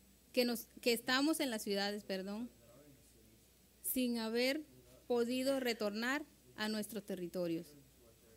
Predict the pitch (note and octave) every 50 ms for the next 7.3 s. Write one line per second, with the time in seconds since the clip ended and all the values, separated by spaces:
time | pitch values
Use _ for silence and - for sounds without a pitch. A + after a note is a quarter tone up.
0 | - - - - - - - - - - - A3+ G#3+ G#3+ G#3+ G3+ G3+ G3+ - -
1 | - - - A3+ A3+ A3 A#3 B3 B3+ C4+ C#4+ D4 D4+ - - - - - - -
2 | - - - - - - - - - A3+ A3 G#3+ G#3 A3 A3+ G#3+ G#3+ A3 G#3+ -
3 | A3+ A3 A#3 A#3 B3 C4 C4+ C4+ B3+ A#3+ A3+ A#3 A#3 A#3 A#3+ B3+ B3 - - -
4 | - - - - G#3+ G#3+ G#3+ G3+ G3+ - A3+ A3+ A#3 A#3 A#3 A#3 A#3 - C4 B3
5 | B3+ B3+ - - - - - - - - - - - - A#3+ A#3+ A#3 - C4+ C4
6 | B3+ - C#4+ D4+ D4+ C#4+ B3 A#3 A3 A3+ A3+ A3+ A#3+ A#3+ B3 B3+ A#3 G#3+ G3+ G3+
7 | G3+ G3+ G#3 - -